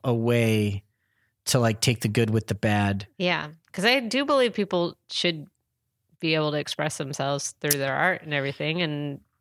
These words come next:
Speaker 1: Yeah, and
Speaker 2: what, what
Speaker 1: sometimes
Speaker 2: they're going through is different than what I am. So, like, I should be like, "That, you can't talk about that," or you don't. Yeah.
Speaker 1: Yeah,
Speaker 2: I don't know.
Speaker 1: I, I, I don't know what the answer is, but there's gonna have to be a way to be like,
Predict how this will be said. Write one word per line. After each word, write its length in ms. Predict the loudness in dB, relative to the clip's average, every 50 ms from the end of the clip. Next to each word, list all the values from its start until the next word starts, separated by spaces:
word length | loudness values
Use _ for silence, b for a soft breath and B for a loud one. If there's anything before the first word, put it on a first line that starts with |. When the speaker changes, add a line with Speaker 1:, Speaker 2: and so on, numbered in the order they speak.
| _ _ _
Speaker 1:
Yeah, 300 | -8 -2 2 2 4 4
and 80 | 4
Speaker 2:
what, 80 | 2 2
what 100 | 2 4
Speaker 1:
sometimes 360 | 4 4 4 4 4 4 4
Speaker 2:
they're 160 | 4 4 4 4
going 240 | 4 2 2 2 0
through 180 | 0 2 2 2
is 120 | 0 0
different 440 | -2 -4 -4 -2 -2 -2 -2 0 0
than 240 | -2 -2 0 -2 -2
what 220 | -2 -2 -4 -6 _ -18 _ _ -2
I 160 | 0 0 2
am. 280 | 2 2 0 0 -2 -4
So, 440 | -4 -4 -4 -2 -2 -2 -2 -4 -6
like, 380 | -6 -6 -6 -6 -8 -16 -20 _ _ -6
I 80 | -6 -4
should 240 | -4 -4 -8 -8 -6
be 120 | -4 -4
like, 200 | -2 -4 -6 -8 _ _ -20 -20 _ -4
"That, 240 | -4 -4 -4 -6 -10
you 200 | -8 -6 -6 -4
can't 260 | -2 -2 -4 -4 -6
talk 200 | -8 -10 -8 -6
about 220 | -6 -6 -6 -4
that," 200 | -2 -2 -2 0
or 120 | -2 -2 -4
you 140 | -4 -6 -10 _ -8
don't. 260 | -8 -8 -8 -10 _ _ _ _ -20 _ _ _ _ _ _ _ _ -8 -8 -8 _ -8 -8
Yeah. 180 | -8 -8 -8 -6 -8
Speaker 1:
Yeah, 440 | -6 -2 2 2 4 4 4 2 2
Speaker 2:
I 20 |
don't 120 | 0 -2 -2
know. 80 | -4
Speaker 1:
I, 360 | -4 -4 -4 -4 -6 -4 -4 -6
I, 60 | -4 2
I 80 | 2 4
don't 200 | 4 2 2 2
know 140 | 2 4
what 200 | 4 4 2 2
the 220 | 2 0 0 2 2
answer 320 | 2 2 2 2 0 0 0
is, 280 | 0 0 0 0 -2
but 160 | -2 -2 0
there's 140 | 0 2 2 4
gonna 160 | 4 4 6
have 160 | 4 4 2
to 60 | 2 0
be 140 | 2 4
a 60 | 4 6
way 160 | 6 6 4
to 80 | 4 2
be 160 | 2 2 2
like, 460 | 2 2 2 0 0 -4 -8 -16 -16